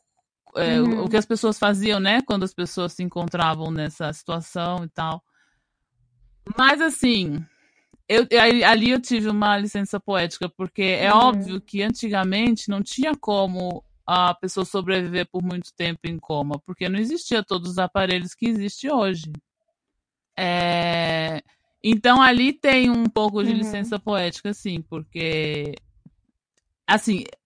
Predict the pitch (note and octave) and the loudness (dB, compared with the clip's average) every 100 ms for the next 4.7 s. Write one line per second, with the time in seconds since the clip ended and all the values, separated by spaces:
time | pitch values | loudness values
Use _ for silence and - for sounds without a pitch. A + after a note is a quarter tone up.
0 | _ _ F#3+ G3 G#3 G#3+ A#3+ G#3+ G3 F#3+ | _ _ -2 2 2 2 2 2 2 0
1 | G3+ - E3+ E3+ E3 G#3 A3 - - G#3+ | -2 -2 0 0 0 2 2 2 -2 -2
2 | C4+ A#3+ D4 - D#4 - - - - B3+ | -2 -2 -4 -6 -14 -14 -18 -16 -16 -6
3 | F#3+ A3+ B3+ C4+ B3 - - A3 G#3+ A#3+ | 2 8 8 8 6 2 0 4 6 6
4 | C4+ - G#3 G#3+ G#3 C#3+ F3+ | 6 4 4 4 2 -2 -6